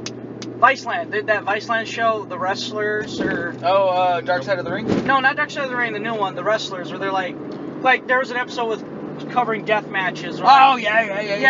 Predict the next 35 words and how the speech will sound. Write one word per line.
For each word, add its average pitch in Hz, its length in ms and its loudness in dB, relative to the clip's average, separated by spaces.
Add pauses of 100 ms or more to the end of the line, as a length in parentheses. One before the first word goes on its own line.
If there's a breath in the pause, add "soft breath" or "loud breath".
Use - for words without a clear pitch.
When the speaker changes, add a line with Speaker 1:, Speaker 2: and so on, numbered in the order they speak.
(140)
Speaker 2:
yeah. 233 160 0
Speaker 1:
I 247 40 2
remember, 277 400 2
uh, 214 260 2
I 196 80 -4
saw 240 180 -2
they 226 120 -2
did 226 120 -4
one 226 140 -2
with 202 120 -6
D - 120 -8
D - 100 -6
T, - 420 -6
which 202 400 -6
I 202 40 -2
wanna 196 240 -2
check 208 240 -4
out, 180 280 -2
but, 220 140 2
like, 214 220 2 (640 loud breath)
s-, - 180 -6 (380)
Zach's 262 400 2
story 247 220 0
about 240 180 0
the 196 60 -12
thing - 240 -4
shattering. 214 580 -2
<laughs> - 720 -6 (1040 loud breath)
There 466 240 6
was 427 140 0
a 285 80 -4
match 240 480 4
where 226 240 4
the 208 160 -8
promoter, 226 540 2